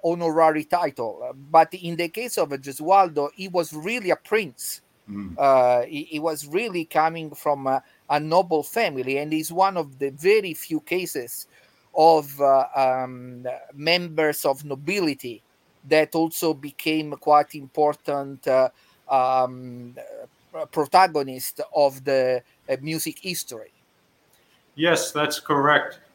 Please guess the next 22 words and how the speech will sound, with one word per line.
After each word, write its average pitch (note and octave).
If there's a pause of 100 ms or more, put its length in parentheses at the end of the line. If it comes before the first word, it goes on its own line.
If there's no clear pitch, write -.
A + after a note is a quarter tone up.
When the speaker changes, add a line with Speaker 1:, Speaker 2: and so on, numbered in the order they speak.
Speaker 2:
And, C3
uh, C3
to D#3
make E3
an C#3+
even C#3
finer C#3+
distinction, A2 (440)
because C3
Gesualdo D3 (140)
is A#2+
commonly C3
known, A2 (340)
uh, G#2+ (140)
as G#2+
a F#2+
prince, - (160)
a A2
musician, A#2+
even G#2+
a G2+
murderer A2